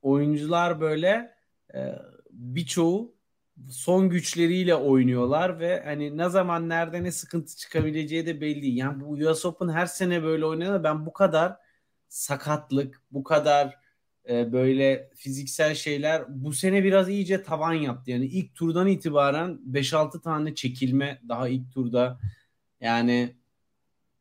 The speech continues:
e, bu sene gerçekten hani maçın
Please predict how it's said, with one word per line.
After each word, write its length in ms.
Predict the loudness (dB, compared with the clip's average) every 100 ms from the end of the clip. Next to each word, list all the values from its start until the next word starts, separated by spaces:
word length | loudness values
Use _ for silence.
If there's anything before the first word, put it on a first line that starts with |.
| _ _
e, 60 | -10 -10 -10 -4
bu 200 | 2 4
sene 260 | 6 6
gerçekten 640 | 8 6 4 0 0 2
hani 380 | 2 2 2 -2 _ _
maçın 640 | 2 4 6 6 4 4